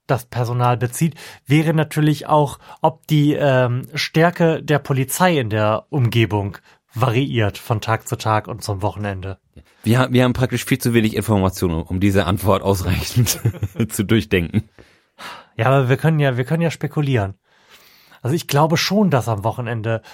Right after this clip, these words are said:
Speaker 1: weniger Polizei, also gerade so Streifenpoliz-, obwohl, nee, am Wochenende ist mehr Streifenpolizei.
Speaker 2: Ja.
Speaker 1: Da sind Events und sowas,
Speaker 2: Mhm.
Speaker 1: wo Menschen sich betrinken und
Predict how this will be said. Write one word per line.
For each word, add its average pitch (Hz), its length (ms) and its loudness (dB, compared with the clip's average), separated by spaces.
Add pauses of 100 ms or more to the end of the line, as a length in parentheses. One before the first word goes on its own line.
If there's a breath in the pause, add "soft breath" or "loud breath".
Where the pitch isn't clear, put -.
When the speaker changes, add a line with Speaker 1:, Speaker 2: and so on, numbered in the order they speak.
(140 loud breath)
Speaker 1:
weniger 151 540 2
Polizei, 127 720 -2
also 127 220 -2 (240)
gerade 143 260 0
so 131 260 -4 (240 loud breath)
Streifenpoliz-, 123 960 -2
obwohl, 139 380 0
nee, 127 340 2 (180 soft breath)
am 131 140 0
Wochenende 135 400 0
ist - 180 -10
mehr 131 280 4
Streifenpolizei. 98 960 -4
Speaker 2:
Ja. 90 40 -12 (240 loud breath)
Speaker 1:
Da 120 140 2
sind 147 240 0
Events 135 480 0
und 107 160 -4
sowas, 95 320 -2
Speaker 2:
Mhm. 113 400 2
Speaker 1:
wo 123 180 2
Menschen 135 400 0
sich 123 200 -4
betrinken 143 680 -2
und 123 280 -4